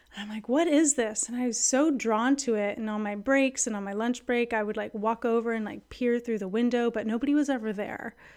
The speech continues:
And I'd be like, "Whoa, this is, like, really interesting in here." Like, there was plants and a whole library of books. And it just exuded this energy that I was so drawn to. I'm like, "What is this place? Sacred Ground."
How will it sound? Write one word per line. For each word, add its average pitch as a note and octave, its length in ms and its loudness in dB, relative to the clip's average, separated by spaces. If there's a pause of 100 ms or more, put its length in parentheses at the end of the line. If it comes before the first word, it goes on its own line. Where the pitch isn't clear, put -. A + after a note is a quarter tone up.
(1080)
And F#3 140 -20
I'd G3 40 -12
be A3+ 80 -4
like, G#3+ 200 -6
"Whoa, C4+ 260 6
this A#3+ 160 2
is, A3 120 -4
like, G#3+ 160 -6
really A3 220 2
interesting C#4+ 480 4
in C#4 120 6
here." C4 480 4
Like, G#3+ 200 0
there G3+ 100 -8
was - 100 -10
plants C4 720 2
and G#3+ 200 -6
a G#3+ 80 -10
whole B3+ 260 2
library A#3 580 0
of G#3+ 220 -12
books. B3+ 600 2
And G#3+ 460 -2
it B3+ 140 -4
just - 360 2
exuded A#3+ 840 2
this A3+ 300 2
energy A3+ 560 0
that G3+ 260 -4
I G#3 120 -4
was G#3 180 -6
so A3 440 0
drawn G3+ 380 -6
to. F#3 180 -12
I'm F3+ 120 -14
like, F#3 160 -16
"What G#3+ 220 -6
is C#4+ 160 0
this A#3+ 160 -6
place? G3+ 340 -8
Sacred A#3 440 -2
Ground." - 560 -6